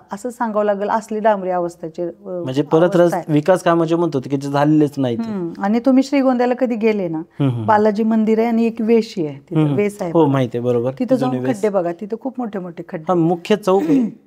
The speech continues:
Speaker 2: तर मेन रोडलाच तिथं
Speaker 1: तिथं
Speaker 2: बरेचसे
Speaker 1: खड्डे आहेत.
Speaker 2: हम्म, हम्म.
Speaker 1: प्रशासकीय इमारतीची काय अवस्था आहे?
Speaker 2: हम्म, हम्म.
Speaker 1: त्या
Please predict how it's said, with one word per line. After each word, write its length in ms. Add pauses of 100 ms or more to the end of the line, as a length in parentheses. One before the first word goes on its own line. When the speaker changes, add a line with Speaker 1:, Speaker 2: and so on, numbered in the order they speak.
(240)
Speaker 2:
तर 340
मेन 200
रोडलाच 400
तिथं 120
Speaker 1:
तिथं 200
Speaker 2:
बरेचसे 380
Speaker 1:
खड्डे 200
आहेत. 120
Speaker 2:
हम्म, 160
हम्म. 200
Speaker 1:
प्रशासकीय 380
इमारतीची 600
काय 220
अवस्था 360
आहे? 100 (240)
Speaker 2:
हम्म, 120
हम्म. 120
Speaker 1:
त्या 400